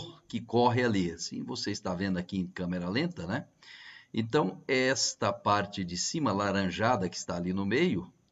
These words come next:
né? É, vermelha, né? Acredito, né? É, ela pode estar na parede ou ela pode estar a um metro, um metro e meio lá da parede aqui embaixo, a fim de facilitar,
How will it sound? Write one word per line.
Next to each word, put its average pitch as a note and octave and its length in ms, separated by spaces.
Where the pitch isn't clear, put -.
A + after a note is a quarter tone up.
né? A2 320
É, F2+ 240
vermelha, F#2 640
né? F#2+ 200
Acredito, F2 600
né? A2 300
É, G#2 840
ela G#2 200
pode A2 280
estar G2 260
na A#2 100
parede C3+ 540
ou G#2 60
ela G#2+ 180
pode G2 260
estar G2+ 320
a F2 220
um F2+ 140
metro, G2 480
um - 20
metro G2+ 260
e F#2 60
meio F#2+ 380
lá F#2 160
da F2+ 180
parede F#2 640
aqui F2+ 220
embaixo, G2+ 420
a F2+ 80
fim A#2 320
de A2 120
facilitar, G2 920